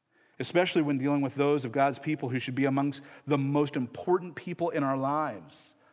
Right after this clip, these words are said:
like our spouses. Husbands, do you love your wife like Christ loved the church and gave himself sacrificially for her?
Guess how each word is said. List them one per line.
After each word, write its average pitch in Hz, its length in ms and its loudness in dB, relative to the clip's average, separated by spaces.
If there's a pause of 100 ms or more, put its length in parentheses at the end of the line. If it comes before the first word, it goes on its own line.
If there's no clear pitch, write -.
(280)
like 131 160 2
our 135 80 4
spouses. - 1080 -2 (1300)
Husbands, 180 800 2 (1000)
do 143 120 -2
you 202 260 -4
love 185 300 4
your 196 140 2
wife 180 380 2
like 151 240 2
Christ 202 460 0
loved 156 240 2
the 156 60 -8
church 185 340 -2
and 151 160 -2
gave 175 240 2
himself 160 320 -4
sacrificially 185 880 -2
for 196 380 -2
her? 104 320 -6